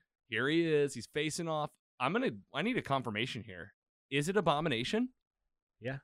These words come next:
Speaker 1: Are we
Speaker 2: It is.
Speaker 1: sure?
Speaker 2: He was voiced by the same guy.
Speaker 1: What?
Speaker 2: Even grunts.
Speaker 1: That was the
Speaker 2: For
Speaker 1: same guy.
Speaker 2: Phase Zero, thank you, Brandon Davis,
Speaker 1: It,
Speaker 2: comic book dot com,
Speaker 1: it
Speaker 2: 'cause I listened, they had, uh, Simu Liu on their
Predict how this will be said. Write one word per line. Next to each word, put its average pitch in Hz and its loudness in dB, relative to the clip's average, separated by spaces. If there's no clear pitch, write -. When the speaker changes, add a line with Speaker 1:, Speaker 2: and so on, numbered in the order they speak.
Speaker 1:
Are 123 4
we 175 0
Speaker 2:
It 165 0
is. - 0
Speaker 1:
sure? 151 2
Speaker 2:
He 110 0
was 117 0
voiced 107 0
by 101 0
the 95 -8
same 104 -10
guy. 101 -6
Speaker 1:
What? 110 2
Speaker 2:
Even 104 -2
grunts. 95 -4
Speaker 1:
That 147 0
was 160 0
the 101 0
Speaker 2:
For 92 4
Speaker 1:
same 135 0
guy. 101 -2
Speaker 2:
Phase 110 6
Zero, 101 2
thank 98 -4
you, 101 -2
Brandon 95 -2
Davis, 87 -6
Speaker 1:
It, - -4
Speaker 2:
comic 90 -4
book 90 -8
dot 87 -6
com, 82 -10
Speaker 1:
it - -2
Speaker 2:
'cause 87 -6
I 95 -4
listened, 92 -6
they 104 -2
had, 98 -4
uh, 87 -8
Simu 113 -2
Liu 107 -2
on 95 -6
their 95 -6